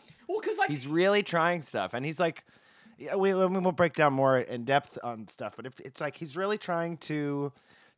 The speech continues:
Speaker 2: distance himself from what Fiddler was, since he was, did
Speaker 1: Y-,
Speaker 2: this right
Speaker 1: yes.
Speaker 2: before. And it's, like, off the quote, finger quotes, authentic to the time period and stuff, you know?
Speaker 1: Sure.
Speaker 2: But it's also similarly filmed in, like,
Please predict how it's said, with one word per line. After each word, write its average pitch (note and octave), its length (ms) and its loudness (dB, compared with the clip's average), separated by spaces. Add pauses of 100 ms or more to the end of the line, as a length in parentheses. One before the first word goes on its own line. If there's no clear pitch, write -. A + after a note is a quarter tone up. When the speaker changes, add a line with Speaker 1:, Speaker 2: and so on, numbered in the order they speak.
(120)
Speaker 2:
distance D#3+ 380 0
himself C#3+ 500 2
from G#2 180 -8
what F#2+ 160 -6
Fiddler C3+ 420 0
was, F3 420 6
since C3 200 -6
he B2+ 80 -2
was, A#2+ 140 -4
did B2 180 0
Speaker 1:
Y-, - 20 -8
Speaker 2:
this C3 180 -4
right G2+ 280 6
Speaker 1:
yes. G3 260 8
Speaker 2:
before. C#3+ 460 2
And A2+ 120 -4
it's, C#3 220 -4
like, B2+ 260 2 (200)
off A2 260 -2
the - 80 -20
quote, A2+ 420 -12
finger A2 240 -12
quotes, G#2 380 -10
authentic B2 720 -4
to - 140 -14
the G#2+ 80 -14
time A#2 280 -8
period D3 380 -8
and D3+ 140 -10
stuff, C#3+ 360 -2
you D3 140 -2
know? C3+ 60 -2
Speaker 1:
Sure. D#3+ 360 0 (460)
Speaker 2:
But E3+ 140 0
it's F3 120 -2
also F3+ 400 2
similarly F3 580 -4
filmed D3+ 300 -4
in, C#3+ 80 -6
like, C#3 240 -4